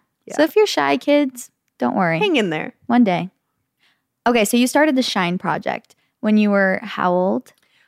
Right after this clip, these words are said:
Speaker 1: I was, oh my gosh, my ages get really foggy. I was, like, twenty-three probably.
Speaker 2: Okay, so you were still in college or you, like,
Speaker 1: I
Speaker 2: had
Speaker 1: was still in
Speaker 2: just
Speaker 1: college. It was my
Speaker 2: Okay.
Speaker 1: senior year of college.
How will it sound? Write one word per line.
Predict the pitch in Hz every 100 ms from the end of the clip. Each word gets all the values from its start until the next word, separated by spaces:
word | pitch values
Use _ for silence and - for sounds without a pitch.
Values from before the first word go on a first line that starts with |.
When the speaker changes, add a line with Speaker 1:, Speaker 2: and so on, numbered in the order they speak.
| _ -
Speaker 1:
I | 208 269 349
was, | 262 226 208 202 202 208 202 - - - -
oh | 208 202
my | 185
gosh, | 175 175 -
my | 190
ages | 180 170 175
get | - -
really | 175 170
foggy. | 202 - 208 202 - 226 240 _ _ _ _ _ _ _
I | 214
was, | 240 226
like, | 214 -
twenty-three | - 247 240 240 - 185 180 165
probably. | 170 - - - - - 240
Speaker 2:
Okay, | 233 208
so | -
you | 233
were | 226
still | - 254 262
in | 269
college | 294 339 285
or | 214
you, | 214 208 202 196
like, | - 180
Speaker 1:
I | 220
Speaker 2:
had |
Speaker 1:
was | 233
still | 180 233
in | 196
Speaker 2:
just | 190
Speaker 1:
college. | 185 170 165 -
It | 226
was | 254
my | 233
Speaker 2:
Okay. | -
Speaker 1:
senior | 214 208
year | 196 185
of | 175 170
college. | 160 147 160 - -